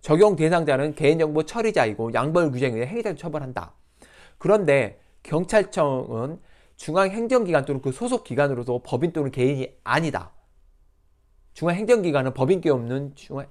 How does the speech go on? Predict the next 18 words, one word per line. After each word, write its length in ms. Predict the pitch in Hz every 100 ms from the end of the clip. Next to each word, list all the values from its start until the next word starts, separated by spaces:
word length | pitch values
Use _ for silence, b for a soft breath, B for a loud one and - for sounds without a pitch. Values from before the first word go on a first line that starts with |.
| - -
아까 180 | 147
말한 220 | 139 123 123
공공기관 800 | 139 147 196 170 127 117 110
뭐 120 | 104 120
이런 220 | 139 160
거죠. 420 | 113 92 113 - b b b b b
따라서 640 | 226 226 190 196 226 b b b b b _
경찰청은 960 | - 190 240 208 - 180 151 185 131 -
양벌 340 | 143 185 196
규정에서 540 | 131 143 135 135 127 127
처벌되지 560 | 208 208 175 135 123
않고 640 | 104 117 - 120 160 220 b b b b -
경찰청 600 | 139 165 226 226 214 185
소속의 640 | - 254 247 202 190 208
행위자도 680 | 208 254 254 156 151 233 269
처벌할 340 | 269 240 214
수 120 | -
없다. 400 | 101 - 101 -